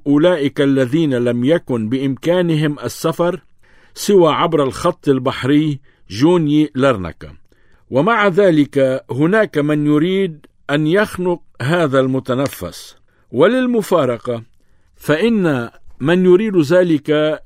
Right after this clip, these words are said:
كان حزبه متورطا في أعمال إرهابية في الجزيرة، ليس منذ اليوم، بل منذ عقود. فالأمن القبرصي كشف أكثر من عملية في الجزيرة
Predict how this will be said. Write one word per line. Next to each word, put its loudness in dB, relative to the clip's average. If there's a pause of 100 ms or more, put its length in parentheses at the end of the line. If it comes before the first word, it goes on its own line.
(140)
كان 0
حزبه 0
متورطا 0
في -2
أعمال -2
إرهابية 0
في -4
الجزيرة، -2 (500)
ليس 2
منذ 0
اليوم، 2 (420)
بل 2
منذ 2
عقود. 2 (380)
فالأمن 0
القبرصي 0 (120)
كشف 0
أكثر -2
من -4
عملية 0
في -4
الجزيرة -2